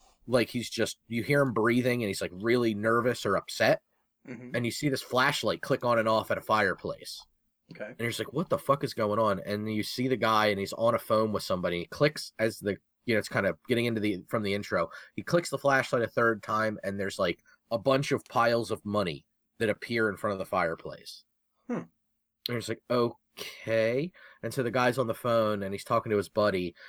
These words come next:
Speaker 1: and it lays out this, like, whole shtick. I don't know if it's the flashlight that has the power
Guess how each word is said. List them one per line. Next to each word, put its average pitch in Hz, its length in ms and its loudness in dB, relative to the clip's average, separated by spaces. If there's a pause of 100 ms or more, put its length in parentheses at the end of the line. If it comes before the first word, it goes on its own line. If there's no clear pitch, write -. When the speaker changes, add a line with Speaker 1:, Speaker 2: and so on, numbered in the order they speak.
(140)
Speaker 1:
and 107 100 0
it 113 100 -2
lays 113 340 2
out 110 280 4
this, 104 240 -2
like, 95 280 0 (440)
whole 156 180 4
shtick. - 260 -2
I 127 80 2
don't 135 160 2
know 123 60 0
if 113 80 -4
it's - 100 -12
the 123 80 -10
flashlight 147 560 0
that 175 80 0
has 156 220 2
the 165 80 0
power 160 560 0